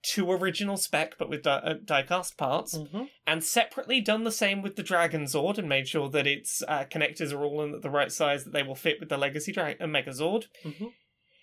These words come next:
Speaker 1: What they have not considered is the weight and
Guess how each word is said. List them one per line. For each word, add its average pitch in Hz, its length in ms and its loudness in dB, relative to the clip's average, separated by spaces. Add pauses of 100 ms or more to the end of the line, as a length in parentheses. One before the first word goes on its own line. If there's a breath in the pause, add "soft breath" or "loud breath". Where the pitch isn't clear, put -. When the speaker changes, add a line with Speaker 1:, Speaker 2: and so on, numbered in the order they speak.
(360 soft breath)
Speaker 1:
What 190 180 2
they 196 140 4
have 285 280 4
not 233 200 2
considered 156 720 2 (760)
is 151 520 4
the 151 200 2
weight 127 720 -2 (380)
and 143 280 -2